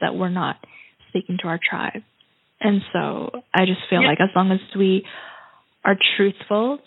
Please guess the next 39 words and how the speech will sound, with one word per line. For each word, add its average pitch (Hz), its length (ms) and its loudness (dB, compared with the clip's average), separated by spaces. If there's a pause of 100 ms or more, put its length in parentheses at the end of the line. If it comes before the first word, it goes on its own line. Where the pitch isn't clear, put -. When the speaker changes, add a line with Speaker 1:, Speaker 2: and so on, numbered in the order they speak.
Speaker 1:
to 208 140 -2
ourselves, 196 640 -6 (640)
I 208 120 2
think 202 220 0
that 190 240 4
will 185 200 0
carry 185 460 -2
us - 140 -8 (160)
onto 190 600 0 (440)
the 214 140 6
right 220 260 2
path. 233 400 -12 (220)
And, 233 300 0
and, 233 300 -4
you 233 80 -2
know, 220 200 -2
in, 220 460 -4
in 214 140 -2
my 214 180 0
past, 208 320 -4
certainly 202 420 0
I 196 180 -2
have 196 300 2 (1000)
said 233 240 4
all 233 260 0
the 220 100 -8
right 220 240 -8 (100)
things. - 420 -14 (120)
And 208 220 -4
were 208 140 0
they, 240 440 -2 (720)
you 214 100 -4
know, 202 180 -4
completely 214 420 -2 (100)
truthful 233 600 0
to 214 80 2
where 202 200 0
I 190 120 -2
was? 214 240 2